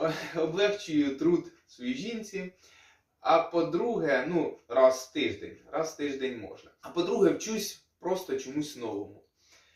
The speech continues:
Е, до вашої уваги, сьогодні буде страва, е, така на кострі, також на дворі, на нашому постійному місці. Е, буде готуватися шурпа. Ось інгредієнти.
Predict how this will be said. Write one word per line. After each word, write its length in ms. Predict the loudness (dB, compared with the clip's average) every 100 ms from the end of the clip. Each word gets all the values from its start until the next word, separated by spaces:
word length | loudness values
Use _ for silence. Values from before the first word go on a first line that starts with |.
| _ _ -8
Е, 560 | -2 0 4 4 4 2
до 120 | 4
вашої 340 | 4 2 0
уваги, 480 | 4 4 4 -2 -8
сьогодні 320 | -4 -2 -2
буде 640 | -4 -2 2 4 2 -4 -16 _ _ _ -14
страва, 800 | -10 0 6 8 8 6 2 -4 _ _ _ _ -12
е, 680 | -8 -4 -2 -2 -2 -4 -4
така 420 | 0 6 8 8
на 200 | 4 2
кострі, 720 | 0 -6 -6 -4 -2 -4 -8 _ _ _ _ -2
також 380 | 0 2 -2 0
на 140 | 2
дворі, 360 | 2 2 2 2
на 180 | 2 2
нашому 460 | 2 0 -6 -10 -12
постійному 520 | -12 -8 -4 -4 -6
місці. 640 | -8 -8 -8 -6 -4 -4 -8 -20 -20 _ -4
Е, 280 | 2 2 2
буде 680 | -2 2 6 6 6 0 -6
готуватися 680 | -6 -2 2 2 2 -6 -6
шурпа. 680 | -4 -4 -4 -2 -2 -4 -12 _ _ -6
Ось 240 | -2 -2
інгредієнти. 920 | -2 0 0 -2 -2 0 0 -4 -8